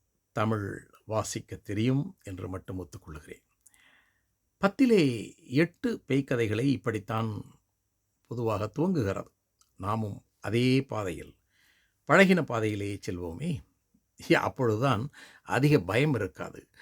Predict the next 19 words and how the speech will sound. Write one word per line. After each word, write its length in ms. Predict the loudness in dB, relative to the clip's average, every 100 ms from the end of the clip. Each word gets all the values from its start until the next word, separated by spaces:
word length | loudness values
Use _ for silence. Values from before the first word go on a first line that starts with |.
| -20 _ -8
அஹ், 200 | -6 -8
உங்களுக்கு 680 | -8 -2 2 2 2 -2 -8 -6 -8 -14 -18 _ _ _ _ _ _
பேய்க்கதைகள் 560 | 2 2 2 2 2 2
மேல் 200 | 0 -4
நம்பிக்கை 480 | -2 2 2 2 -2
இருக்கிறதா? 500 | -2 -2 -2 -4 -8 _ _ _ _ _ _ _ _ _ -8
சும்மா 240 | 0 2
தான் 220 | 4 2
கேட்டேன். 420 | 0 -6 -8 -12 _ _ 0
தொடர்ந்து 640 | 2 2 2 0 -2 -10 _ _ _ -2
கதைக்குள் 400 | 2 2 0 -8
செல்வோம் 240 | -8 -8 -6
வாருங்கள். 460 | -6 -6 -12 -20 _ _ _ _ _ _ _ _ _ _ _ _ _ _ _ _ _ _
குப்பையோடு 560 | 0 6 8 10 8 6
குப்பையாக 720 | 2 2 2 2 0 0 -6 -6
இருளில் 600 | 2 6 6 4 -4 _ _ _ _ _ _ _ _ -6
அந்த 460 | -4 -2 -2 -2 -4
மண்டை 360 | 0 4 4
ஓடு 460 | 4 4 0 -2